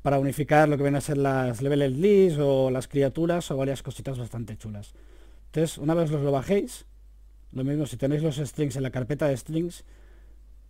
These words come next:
porque si no os pedirá que, que los tengáis, viene la opción de, para varios juegos, para Skyrim, una vez lo ponemos,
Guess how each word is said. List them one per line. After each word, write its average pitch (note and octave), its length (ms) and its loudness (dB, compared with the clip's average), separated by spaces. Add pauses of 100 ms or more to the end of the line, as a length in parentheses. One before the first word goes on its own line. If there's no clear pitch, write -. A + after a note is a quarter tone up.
(260)
porque B2+ 220 -6
si C#3 140 -4
no D3 140 0
os C#3 120 -4
pedirá C#3 340 2
que, B2+ 500 2
que C#3 100 -2
los D3+ 160 0
tengáis, C#3+ 500 -4 (380)
viene C3+ 760 4
la B2+ 100 -4
opción C#3 240 -2
de, B2+ 480 2 (120)
para B2+ 140 -4
varios C3+ 280 -2
juegos, D#3+ 500 -2 (1800)
para D3 200 -2
Skyrim, D#3 380 0
una D3 120 -2
vez C3 120 -2
lo B2 80 -4
ponemos, D#3 560 -2